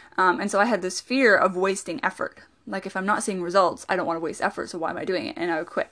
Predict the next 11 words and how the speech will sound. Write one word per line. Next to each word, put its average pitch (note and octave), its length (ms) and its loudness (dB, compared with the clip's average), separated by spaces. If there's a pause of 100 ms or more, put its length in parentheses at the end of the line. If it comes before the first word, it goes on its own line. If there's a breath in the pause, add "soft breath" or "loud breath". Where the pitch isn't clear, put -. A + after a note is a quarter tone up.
(600 loud breath)
Um, F3 420 2
and G#3 80 0
that's A#3 160 2
just C4+ 140 -2
another C4 260 6
way A#3 140 6
of F#3 100 4
self-sabotaging. F#3 880 -2
I F#3+ 100 4
would F#3 180 0
get - 280 2